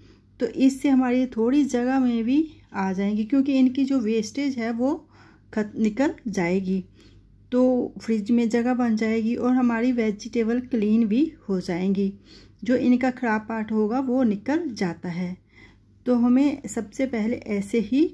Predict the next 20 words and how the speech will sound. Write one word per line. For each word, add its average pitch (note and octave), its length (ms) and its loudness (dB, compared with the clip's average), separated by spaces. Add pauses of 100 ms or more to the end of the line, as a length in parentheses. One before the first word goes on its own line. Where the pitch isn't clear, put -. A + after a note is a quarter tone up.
(120)
करना G3+ 300 0
चाहिए। G#3+ 460 -2 (420)
इनके A#3 360 2
डंडियाँ G#3 480 0
हैं, A3 320 0
डंठल G#3+ 380 -2
हैं, C#4 80 -2
उनको B3 400 0
आप B3 400 -4
अलग B3+ 480 -2 (220)
कर F3+ 160 -2
दीजिए, F3 480 -6 (240)
इससे B3 460 -4
हमारी A#3 340 0
फ्रिज G#3+ 360 -4
में B3+ 320 2
ज़्यादा G3 340 -4
सब्ज़ी B3 540 -4
आ F#3 240 -6
जाएगी। F#3+ 460 -4